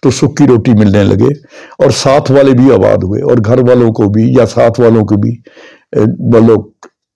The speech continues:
संपन्नता देता है या खुशी देता है। राज दरबार का साथ मिलेगा। खेती पकी मगर अनाज से जले की बू आने लगी, यानी ऐसा राजा होगा जिसका ताज गुम हो गया हो, अर्थात सब कुछ होते हुए ना होगा। हाकमी गर्मी की,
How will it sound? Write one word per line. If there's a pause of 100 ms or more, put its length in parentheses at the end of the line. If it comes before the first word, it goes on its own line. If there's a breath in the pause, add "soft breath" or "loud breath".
(140)
संपन्नता
देता
है
या
खुशी
देता
है। (600 loud breath)
राज
दरबार
का
साथ (120)
मिलेगा। (1400 loud breath)
खेती
पकी
मगर
अनाज
से
जले
की
बू
आने
लगी,
यानी
ऐसा
राजा
होगा
जिसका
ताज
गुम
हो
गया
हो, (520 loud breath)
अर्थात
सब (100)
कुछ
होते
हुए
ना
होगा।
हाकमी
गर्मी
की,